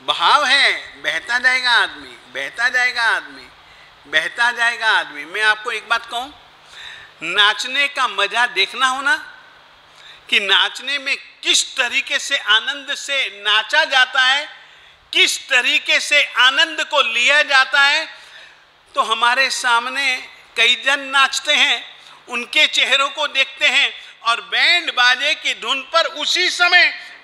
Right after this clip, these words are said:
पास में खड़ा चौथी पांचवी वि-, क्लास का विद्यार्थी वो थिरकने लग जाता है।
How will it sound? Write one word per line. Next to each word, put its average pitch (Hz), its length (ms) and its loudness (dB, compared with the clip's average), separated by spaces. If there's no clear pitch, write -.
पास 294 400 2
में 262 220 -2
खड़ा 294 380 2
चौथी 240 500 -10
पांचवी 226 800 -6
वि-, 185 420 -16
क्लास 277 380 2
का 285 140 -4
विद्यार्थी 269 560 -6
वो - 200 -4
थिरकने 403 400 0
लग 415 320 0
जाता 381 320 2
है। 151 380 -4